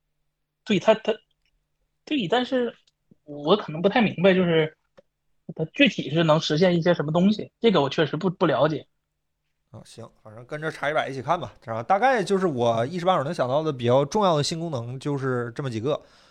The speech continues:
Speaker 2: 然后第四个发布的是他们关于一些人文关怀的，这个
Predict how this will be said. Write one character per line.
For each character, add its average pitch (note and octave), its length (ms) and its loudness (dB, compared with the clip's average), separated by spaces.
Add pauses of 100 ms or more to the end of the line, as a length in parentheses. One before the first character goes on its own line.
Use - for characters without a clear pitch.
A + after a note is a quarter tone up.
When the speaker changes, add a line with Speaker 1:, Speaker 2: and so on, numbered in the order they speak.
(240)
Speaker 2:
然 D3 200 2
后 G#3+ 260 2
第 B3+ 180 -4
四 - 180 -2
个 B3+ 80 2
发 F#3+ 160 2
布 G#3 140 -6
的 F#3+ 100 -2
是 F#3 160 -2
他 F3+ 160 -2
们 F#3 140 -8
关 F#3 180 -2
于 F3+ 80 -4
一 F3+ 40 -4
些 F#3 80 -2
人 E3+ 180 -2
文 F3+ 100 -6
关 F#3 200 0
怀 A#2+ 180 -4
的， C#3+ 240 0
这 D3 140 -6
个 D3 180 2